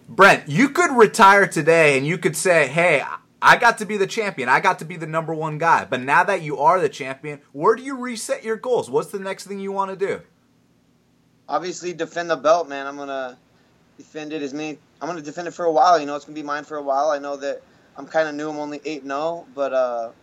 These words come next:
Speaker 2: man, it's here to stay. And, um, you know, I'm here to shock everybody. And, uh, like I did in my first fight, even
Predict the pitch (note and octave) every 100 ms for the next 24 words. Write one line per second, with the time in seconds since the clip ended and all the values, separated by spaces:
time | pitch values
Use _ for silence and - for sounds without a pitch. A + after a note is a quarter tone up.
0 | - D3+ C#3+ C3 - E3 D3+ - D3 D3+
1 | D#3+ C#3 A#2+ _ _ _ _ _ - A#2
2 | A2+ G#2+ A2+ _ _ _ _ _ _ _
3 | _ A#2 B2 C3+ C3+ C#3+ C3+ - D#3 D3
4 | D#3+ D3+ C3+ C#3 C3+ C3 B2+ A#2+ A#2+ C3
5 | C#3 C#3 C#3 C#3 C#3+ - D#3 - D#3+ D3+
6 | C#3+ D3 C#3